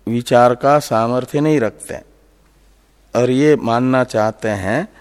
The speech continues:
सुसुप्ति अवस्था में, स्वप्न अवस्था में मन का अभाव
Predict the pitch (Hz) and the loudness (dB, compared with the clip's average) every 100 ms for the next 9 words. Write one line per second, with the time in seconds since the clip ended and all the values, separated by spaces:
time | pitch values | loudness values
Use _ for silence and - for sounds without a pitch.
0 | _ _ _ _ _ _ _ - - 127 | _ _ _ _ _ _ _ -14 -8 -6
1 | 135 143 - 143 131 113 123 120 - 107 | -4 -6 -2 0 2 2 2 -2 -6 -4
2 | 104 107 - 117 139 135 139 127 123 120 | -4 -6 -6 -4 -4 0 0 2 0 -2
3 | - 107 120 147 117 117 120 117 139 147 | -2 -2 0 -2 0 -2 -2 -2 -2 0
4 | - 107 107 101 76 | -2 -4 0 0 0